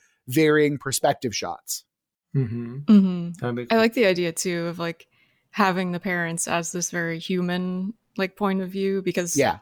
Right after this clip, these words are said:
Speaker 3: previously it's like, uh, how do we, how do we tell, like, a, a really interesting story through these, like, robotic elf people
Speaker 2: <laughs>
Speaker 3: who
Speaker 2: Right.
Speaker 3: are
Speaker 1: Mm-hmm.
Speaker 3: making these robotic decisions, but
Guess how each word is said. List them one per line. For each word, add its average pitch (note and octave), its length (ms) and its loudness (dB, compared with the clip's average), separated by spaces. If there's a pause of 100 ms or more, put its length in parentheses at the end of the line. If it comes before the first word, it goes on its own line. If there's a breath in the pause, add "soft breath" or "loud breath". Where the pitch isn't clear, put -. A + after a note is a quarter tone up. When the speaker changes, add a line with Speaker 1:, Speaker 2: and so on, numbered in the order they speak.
Speaker 3:
previously A3+ 520 0
it's F3+ 140 -6
like, F3 200 -2
uh, F#3+ 160 0
how F#3+ 180 0
do G#3 140 0
we, F#3 400 -4 (580 soft breath)
how F#3+ 180 2
do G#3 100 2
we F#3 240 -2 (140)
tell, F#3 320 -2
like, F3 200 -4
a, E3+ 280 -4
a F#3 80 -2
really F3+ 280 -2
interesting F3+ 420 -4
story F3 400 -4
through F3 160 -4
these, E3+ 200 -4
like, E3+ 160 -2 (360)
robotic E3+ 720 0 (200)
elf F3 280 -4
people F3 320 -2
Speaker 2:
<laughs> E3 40 0
Speaker 3:
who C3+ 100 0
Speaker 2:
Right. C3 220 -2
Speaker 3:
are B2+ 80 2
Speaker 1:
Mm-hmm. - 140 -2
Speaker 3:
making F3 340 -2
these F3+ 320 -6
robotic E3+ 440 0
decisions, F3+ 600 -4
but - 160 -10